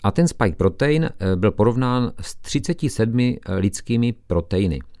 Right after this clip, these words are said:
to znamená bílkovinami. A zjistila se shoda, velká shoda, velká podobnost u dvaceti devíti z nich. A samozřejmě z toho vyplývá, že u lidí, kteří mohou mít, řekněme, neúplně dobře přesně fungující imunitní systém,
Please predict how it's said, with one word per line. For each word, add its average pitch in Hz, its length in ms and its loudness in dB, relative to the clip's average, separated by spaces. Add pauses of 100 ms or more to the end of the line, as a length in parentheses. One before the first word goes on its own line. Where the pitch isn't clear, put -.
(100)
to 92 80 -2
znamená 101 300 2
bílkovinami. 87 760 0 (540)
A 82 100 0
zjistila 120 480 2
se - 160 2
shoda, 98 440 2 (300)
velká 127 400 0
shoda, 104 300 0
velká 127 260 0
podobnost 101 480 0
u 101 60 -4
dvaceti 90 400 -4
devíti 85 340 -4
z 78 80 -8
nich. 78 260 -6 (540)
A - 80 -2
samozřejmě 165 540 2
z - 100 -6
toho 123 220 0
vyplývá, 92 580 0
že 117 160 -2
u 101 100 -2
lidí, 92 280 -2
kteří 123 500 -4 (100)
mohou 143 400 2
mít, 117 340 0 (200)
řekněme, 147 240 -2
neúplně 156 540 0
dobře 120 420 0
přesně 127 420 -2
fungující 127 460 -2
imunitní 113 380 -2
systém, 127 540 -6